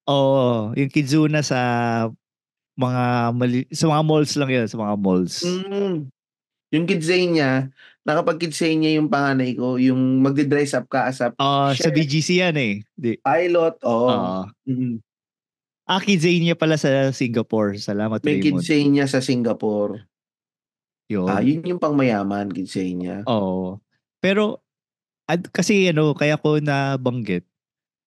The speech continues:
Speaker 1: kasi nagsumbong sa akin yung katropa ko.
Speaker 2: Hmm.
Speaker 1: May ano din siya eh, may mga chikiting din siya. Meron daw ano, nasa maliit na mall lang sila dito sa ano, sa Valenzuela. Tapos may parang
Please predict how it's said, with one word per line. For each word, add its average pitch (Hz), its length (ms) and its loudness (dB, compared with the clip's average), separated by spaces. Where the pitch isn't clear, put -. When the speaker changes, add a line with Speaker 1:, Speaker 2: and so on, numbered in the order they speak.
Speaker 1:
kasi - 220 -2
nagsumbong 131 420 0
sa 123 220 0
akin 113 240 -2
yung 110 180 -2
katropa 104 460 -2
ko. 113 320 -2
Speaker 2:
Hmm. 165 180 0
Speaker 1:
May 135 140 4
ano 143 160 0
din 226 160 0
siya 233 180 2
eh, 123 120 2
may 113 180 0
mga 123 340 -2
chikiting 139 400 -2
din 123 180 -2
siya. 92 280 0
Meron 143 340 2
daw 156 240 4
ano, 139 400 2
nasa 180 380 0
maliit 185 320 0
na 196 80 2
mall 180 160 2
lang 180 160 4
sila 175 160 -2
dito 165 200 -2
sa 151 160 -2
ano, 156 180 0
sa 127 140 -2
Valenzuela. 104 840 0
Tapos 113 400 -2
may 113 240 0
parang 107 380 0